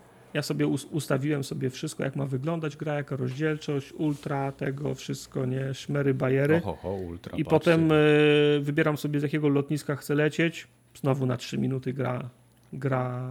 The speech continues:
Speaker 1: ginie. Znowu się trzy minuty ładuje. Ja wiem, że ja nie mam najmocniejszego komputera, ale ta gra się ładuje skandalicznie długo.
Speaker 2: Tak, ale
Speaker 1: Skandalicznie
Speaker 2: ona
Speaker 1: długo
Speaker 2: nawet nie,
Speaker 1: się
Speaker 2: nie
Speaker 1: odpala.
Speaker 2: pokazuje progresu żadnego. To jest tak, że ona umiera, na przykład jest, nie wiem, siwy ekran albo jakieś nic się nie wczytuje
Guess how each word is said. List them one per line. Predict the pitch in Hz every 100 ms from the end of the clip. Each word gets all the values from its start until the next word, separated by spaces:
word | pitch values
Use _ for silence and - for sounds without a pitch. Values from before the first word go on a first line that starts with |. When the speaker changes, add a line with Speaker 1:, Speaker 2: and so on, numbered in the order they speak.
| 131 131
Speaker 1:
ginie. | 127 120 123
Znowu | 156 143
się | 135 131
trzy | - 135
minuty | 131 131 131
ładuje. | 131 131 120 127 - - -
Ja |
wiem, | 139 156
że | 151
ja | 143
nie | 147
mam | 143 143
najmocniejszego | 143 139 135 135 - 135 131
komputera, | 135 131 131 135 151 -
ale | 143 131
ta | 127 123
gra | 131 135 147
się | - 131
ładuje | 131 135 135 131
skandalicznie | - 131 127 131 - 135
długo. | 127 123 135 - _ - - -
Speaker 2:
Tak, |
ale | 170
Speaker 1:
Skandalicznie | 147 135 147 143
Speaker 2:
ona | 143
Speaker 1:
długo | 139
Speaker 2:
nawet | 143 143
nie, | 147
Speaker 1:
się | 135
Speaker 2:
nie | 147
Speaker 1:
odpala. | 143 139
Speaker 2:
pokazuje | 135 123 147 143 135
progresu | 143 139 156 -
żadnego. | 101 92 98 98
To |
jest | 113
tak, | 135 117
że | 131
ona | 123 120 117 92 87 -
umiera, | - 123 120 117 135 156
na |
przykład | 139 - 120
jest, | 117 117
nie |
wiem, | 107
siwy | 104 135 117 117
ekran | 113 120 135 151
albo | - 117 113 113 110
jakieś | 110 117 - -
nic | 123 -
się | 123
nie | 117
wczytuje | 113 113 120 123 160